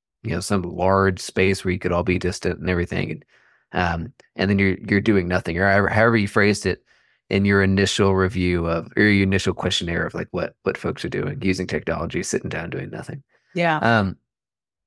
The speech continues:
Speaker 1: yeah, understanding how it plays into that motivation is so key, and that's, that's something I think that's missing a lot.
Speaker 2: Yeah, it's,
Speaker 1: And that's why I love doing this work.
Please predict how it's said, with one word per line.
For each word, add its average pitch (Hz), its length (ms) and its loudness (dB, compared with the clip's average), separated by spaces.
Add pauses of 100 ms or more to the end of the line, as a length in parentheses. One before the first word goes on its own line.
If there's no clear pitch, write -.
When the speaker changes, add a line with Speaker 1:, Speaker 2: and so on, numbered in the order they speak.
(120)
Speaker 1:
yeah, 135 220 4
understanding 151 640 2
how 120 180 6
it - 140 -2
plays 120 280 4
into 113 140 0
that 98 140 -2
motivation 95 440 -2
is 85 100 -4
so 95 240 4
key, 90 280 -2
and 85 100 -4
that's, - 320 -4 (240)
that's - 380 0 (100)
something 110 340 0
I 87 80 0
think - 180 -6
that's - 160 -8
missing - 420 -8 (280)
a 50 100 -2
lot. 50 300 -4 (360)
Speaker 2:
Yeah, 196 260 4
it's, 302 180 2
Speaker 1:
And 269 80 -4
that's 185 300 4
why 123 120 4
I 87 60 4
love 120 240 4
doing 113 220 4
this 95 180 -2
work. 123 400 0